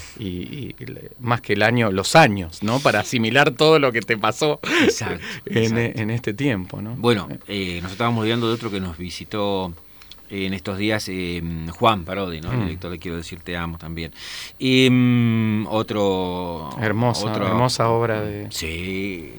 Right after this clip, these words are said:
Speaker 1: Las
Speaker 2: sí,
Speaker 1: chicas están
Speaker 2: tremendo. Sí,
Speaker 1: Este,
Speaker 2: sí, sí,
Speaker 1: un
Speaker 2: sí,
Speaker 1: lujo,
Speaker 2: sí,
Speaker 1: la
Speaker 2: sí,
Speaker 1: verdad,
Speaker 2: sí,
Speaker 1: y
Speaker 2: sí,
Speaker 1: que
Speaker 2: sí.
Speaker 1: sean de acá.
Speaker 2: Sí, eh,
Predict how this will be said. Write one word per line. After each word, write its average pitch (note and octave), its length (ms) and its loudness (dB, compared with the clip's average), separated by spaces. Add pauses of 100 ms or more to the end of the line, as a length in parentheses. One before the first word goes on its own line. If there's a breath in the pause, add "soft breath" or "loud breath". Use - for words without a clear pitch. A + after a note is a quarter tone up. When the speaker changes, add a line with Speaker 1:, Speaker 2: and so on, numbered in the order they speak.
(120)
Speaker 1:
Las G2+ 160 -4
Speaker 2:
sí, - 100 -10
Speaker 1:
chicas G#2+ 220 -2
están G2 460 -2
Speaker 2:
tremendo. F2 420 -6 (560)
Sí, F#2 200 -8
Speaker 1:
Este, G#2+ 400 -2
Speaker 2:
sí, G2+ 80 -2
sí, G#2 40 -2
Speaker 1:
un A2+ 120 2
Speaker 2:
sí, A2+ 80 0
Speaker 1:
lujo, G#2+ 300 -4
Speaker 2:
sí, G2+ 40 -4
Speaker 1:
la G#2 80 -2
Speaker 2:
sí, G#2+ 80 -2
Speaker 1:
verdad, A#2 340 -2
Speaker 2:
sí, F2+ 300 -6
Speaker 1:
y G#2 60 -4
Speaker 2:
sí, G2 60 -4
Speaker 1:
que F2+ 120 -4
Speaker 2:
sí. - 100 -6
Speaker 1:
sean A2 400 0
de G2+ 120 -2
acá. A#2+ 340 0 (260 loud breath)
Speaker 2:
Sí, F#2+ 540 -4
eh, F2+ 400 -4